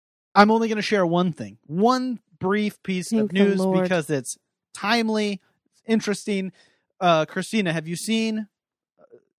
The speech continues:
Speaker 1: uh, have, or heard about this Dawn spacecraft?
Speaker 2: How do you spell Dawn?
Speaker 1: D A, D A W N?
Speaker 2: No.
Speaker 1: Uh, <laughs> have you seen pictures of a planet,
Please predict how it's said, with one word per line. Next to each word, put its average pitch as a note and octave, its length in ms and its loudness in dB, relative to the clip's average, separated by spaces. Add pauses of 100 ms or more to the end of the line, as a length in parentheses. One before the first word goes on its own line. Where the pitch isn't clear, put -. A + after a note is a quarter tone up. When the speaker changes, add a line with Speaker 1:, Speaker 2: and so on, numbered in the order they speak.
(200)
Speaker 1:
uh, C#3+ 300 0 (100)
have, D#3+ 220 -2
or D3+ 220 -2
heard F#3+ 420 2
about D3+ 420 0
this C#3+ 180 -4
Dawn D3 560 -2 (680)
spacecraft? C3 680 -4 (1700)
Speaker 2:
How A#3 80 0
do A3 60 2
you G#3+ 60 2
spell F#3+ 300 -6
Dawn? F3+ 480 -8
Speaker 1:
D D3 200 -4
A, C3+ 180 -6 (540)
D D3 120 2
A D3 60 2
W C3+ 340 2
N? C#3+ 240 -2 (280)
Speaker 2:
No. F3 240 2 (480)
Speaker 1:
Uh, C#3+ 380 6 (340)
<laughs> - 300 -20
have F3+ 140 2
you F3+ 80 2
seen G3+ 260 2
pictures G#3 420 -2
of F3+ 100 0
a D3+ 100 2
planet, F#3+ 720 -2